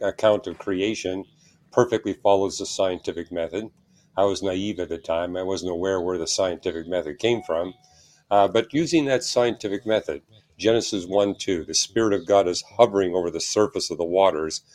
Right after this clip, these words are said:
of planet Earth, interpreting the six days of creation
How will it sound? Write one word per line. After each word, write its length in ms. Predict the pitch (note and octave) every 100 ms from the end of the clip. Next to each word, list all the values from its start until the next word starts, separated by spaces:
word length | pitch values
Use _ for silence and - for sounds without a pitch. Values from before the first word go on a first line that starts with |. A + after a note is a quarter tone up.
| _ _
of 120 | F#2
planet 380 | _ G#2+ G2+ F2+
Earth, 320 | F#2+ D#2 - _ _ _ _
interpreting 640 | F#2 - B2 A#2+ A2+ G#2
the 100 | F#2
six 320 | F2 - - -
days 300 | F#2+ G2 F2
of 100 | F2+
creation 540 | F#2+ F#2+ F#2 E2+ D2+